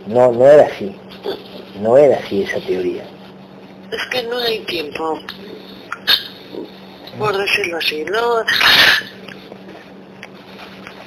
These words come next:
Speaker 2: Es en esas vidas, eh, donde fue anclada,
Speaker 1: Ujú.
Speaker 2: y anclada miles de cientos de vidas.
Speaker 1: Ujú.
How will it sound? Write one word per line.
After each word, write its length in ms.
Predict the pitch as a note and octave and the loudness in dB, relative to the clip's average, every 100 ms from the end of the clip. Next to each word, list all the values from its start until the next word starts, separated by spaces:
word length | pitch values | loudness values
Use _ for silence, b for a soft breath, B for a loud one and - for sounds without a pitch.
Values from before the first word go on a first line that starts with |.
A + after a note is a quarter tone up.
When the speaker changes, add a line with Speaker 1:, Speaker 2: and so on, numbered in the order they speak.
| - - - - - - - | -20 -18 -18 -18 -18 -18 -4
Speaker 2:
Es 180 | - - | 0 0
en 140 | - | 0
esas 340 | A3+ - A3+ F3+ | -2 -2 -4 -4
vidas, 400 | B3 C4+ C#4 B3+ A3 | -6 -2 -2 -4 -2
eh, 300 | G#3 F#3+ F#3 G3 - - - | -2 -2 -2 -4 -10 -16 -8
donde 280 | G3+ G3+ G3 | -4 -2 -2
fue 220 | - A#3+ A#3 | -2 0 -2
anclada, 880 | G#3+ G#3+ A#3 A3+ A#3 A3 G#3+ G3+ G3 | -2 0 0 2 0 0 0 0 -2
Speaker 1:
Ujú. 200 | G3 G3+ B B B - | -4 -6 B B B 0
Speaker 2:
y 120 | G3 F#3+ | -4 -2
anclada 580 | F#3 A3 A#3 A3+ A#3 A3 | -2 0 2 2 2 0
miles 300 | A3 A3+ G#3 E3 | -2 -2 -4 -4
de 200 | F3 E3 D#3+ | -2 0 2
cientos 500 | - G3+ F#3+ F3+ - | 0 0 0 0 2
de 120 | D3+ | 0
vidas. 300 | D#3+ F#3+ G#3 C3+ C3 | -4 -4 -2 0 2
Speaker 1:
Ujú. 140 | D#3+ | 0